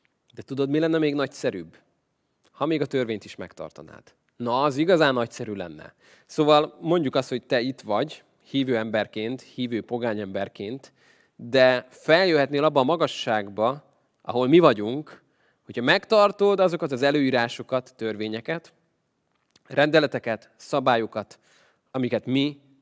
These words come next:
próbálunk megtartani. Na most, mikor íródott ez a levél, azt nem tudjuk pontosan, azért érdekes a téma, mert amikor Pál erről a kérdésről ír,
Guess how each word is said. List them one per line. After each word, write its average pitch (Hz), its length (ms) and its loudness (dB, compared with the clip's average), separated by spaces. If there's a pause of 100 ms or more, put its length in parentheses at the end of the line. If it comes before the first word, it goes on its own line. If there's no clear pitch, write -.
(160)
próbálunk 104 680 -4 (180)
megtartani. - 720 -20 (1080)
Na 147 120 0
most, 160 180 0
mikor 233 280 2
íródott 165 440 2
ez 120 120 -6
a 127 60 -2
levél, 127 400 0
azt 117 240 -12
nem 156 160 -6
tudjuk 151 320 -4
pontosan, 113 520 -6
azért 143 360 -6
érdekes 123 360 -8
a - 100 -16
téma, 110 480 -8 (520)
mert 110 800 -4 (300)
amikor 208 460 2
Pál 147 240 2
erről 151 240 0
a 120 60 -2
kérdésről 135 640 -6
ír, 127 420 -6